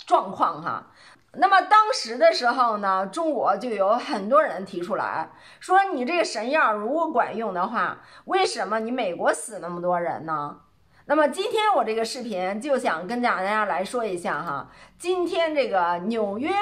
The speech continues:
时报》啊，发表了一篇文章，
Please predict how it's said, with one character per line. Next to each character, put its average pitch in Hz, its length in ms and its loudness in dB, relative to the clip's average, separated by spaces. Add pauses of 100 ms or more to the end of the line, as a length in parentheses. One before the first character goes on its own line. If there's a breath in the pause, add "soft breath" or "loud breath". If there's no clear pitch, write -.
时 466 320 -6
报》 320 340 2
啊， 131 280 -2 (180)
发 226 220 2
表 165 240 0
了 175 120 0
一 180 160 -6
篇 202 220 -6
文 160 180 -6
章， 180 400 -2